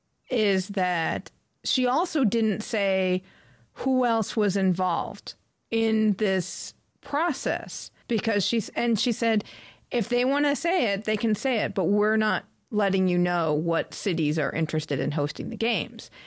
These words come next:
And we've seen reports in the news that, uh, Qatar's interested, India's interested, uh, Indonesia's interested. One of the reporters said that there was some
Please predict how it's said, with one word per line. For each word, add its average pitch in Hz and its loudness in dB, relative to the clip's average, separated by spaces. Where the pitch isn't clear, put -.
And 247 0
we've 302 2
seen 277 0
reports 226 0
in 202 2
the 190 2
news 175 0
that, 160 -2
uh, 131 -2
Qatar's 220 0
interested, 185 0
India's 208 2
interested, 165 -2
uh, 160 -2
Indonesia's 226 0
interested. 214 0
One 202 0
of 190 0
the 190 -2
reporters 208 0
said 175 -2
that 165 -2
there 175 0
was 165 0
some 180 -4